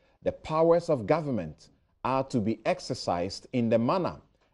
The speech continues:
and within the limits laid down in this constitution. So you see, the power is yours.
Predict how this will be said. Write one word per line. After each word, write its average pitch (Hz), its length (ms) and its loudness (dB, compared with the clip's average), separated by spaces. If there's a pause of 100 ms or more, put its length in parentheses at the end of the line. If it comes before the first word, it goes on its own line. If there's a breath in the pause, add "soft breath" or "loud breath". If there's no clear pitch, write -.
(140)
and 101 200 0
within 147 420 2
the 147 100 4
limits 143 560 2
laid 135 320 4
down 120 360 0
in 113 160 -2
this 113 220 -2
constitution. 92 680 -8 (800)
So - 160 4
you 131 160 8
see, 180 300 2 (920)
the - 80 2
power 139 560 4 (360)
is 113 180 2
yours. - 720 4